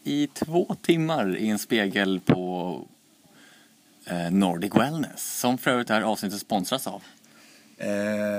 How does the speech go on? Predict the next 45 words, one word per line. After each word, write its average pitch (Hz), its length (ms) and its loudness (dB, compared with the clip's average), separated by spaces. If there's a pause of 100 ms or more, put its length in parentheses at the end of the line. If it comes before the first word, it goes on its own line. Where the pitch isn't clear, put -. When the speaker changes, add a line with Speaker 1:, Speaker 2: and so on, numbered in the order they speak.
Speaker 2:
jag 151 260 4
har 190 240 2
absolut 233 480 0
inte 117 540 0
stått 95 320 -8
och 95 140 -8
spänt 101 380 -4
mig, 110 240 -2
och 120 200 -10
varför 151 360 -2
låter 151 280 -4
vi 147 120 -2
som 160 140 -6
två 170 180 -4
nyhetsuppläsare, 185 920 2
<laughs> - 40 -2
kanske 113 280 0
ni 113 100 -2
undrar. 104 300 0 (400)
Det 120 140 0
vet 120 320 -4
vi 127 40 -2
inte 120 240 -4
heller. 127 300 -6 (360)
Eh, 110 120 -2
jag 107 360 2
har 160 180 2
lyft 143 320 -2
vikter, 156 680 -2
precis 139 340 0
som 107 140 0
man 104 200 -2
gör 107 200 -2
på - 140 -2
ett 165 120 -2
gym, 185 320 4
medan 277 200 6
Patrik 226 440 2
har 175 160 2
suttit 110 320 -4
på 113 60 -8
sin 139 140 0
telefon 180 480 2
och 269 200 2
surfat 147 640 0